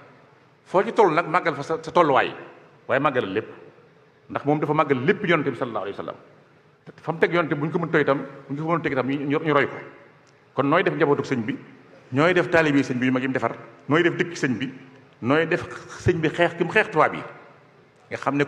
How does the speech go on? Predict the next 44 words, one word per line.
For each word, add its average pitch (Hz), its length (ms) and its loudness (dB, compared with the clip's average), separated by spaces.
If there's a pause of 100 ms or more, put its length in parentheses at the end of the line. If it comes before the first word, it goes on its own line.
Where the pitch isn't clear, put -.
mën 151 120 -2
nañ 156 160 -2
cee 143 140 0
yenn 147 280 2
fanaan 139 400 0
ci, 135 60 -6
def 123 140 -2
ci 135 80 -8
ay 139 100 -2
séminaire, 139 500 0
ay 135 140 -2
colloque 139 220 0
te 143 80 2
du 131 100 -4
jeex. 117 160 -2 (1600)
Ak - 220 -8
ni 165 140 2
mu 233 240 2 (560)
xeexe, 170 280 2
ngeen 147 200 0
bal 156 120 4
ma 151 80 2
ci 147 60 0
wax 143 140 2
bi, 127 120 -2
ñaari, 175 440 2 (580)
ñaari, 151 300 0 (160)
ñaari, 156 360 2 (500)
ñaari 143 260 2
xeex 160 300 2
yi, 95 180 -6
mooy 131 200 -4
xeexu 151 340 0
arab 165 220 4 (100)
ak - 80 -4
xeexu 151 240 0
tubaab. 127 200 2 (1300)
Bu 98 240 -8
njëkk 175 240 0
daanaka 147 300 2
ku 156 60 -8
ma 160 60 0
sa 165 120 2
nekk 147 200 0